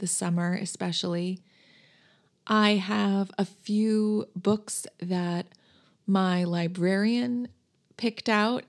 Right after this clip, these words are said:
and gave to me related to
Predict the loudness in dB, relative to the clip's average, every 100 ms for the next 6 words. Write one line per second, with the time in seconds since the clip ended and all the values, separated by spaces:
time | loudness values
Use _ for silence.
0 | _ 0 2 2 0 0 -2 -2 2 4
1 | 4 2 -4 -10 _ _ _ 0 2 4
2 | 2 0 0 -2 0 2 2 0 -4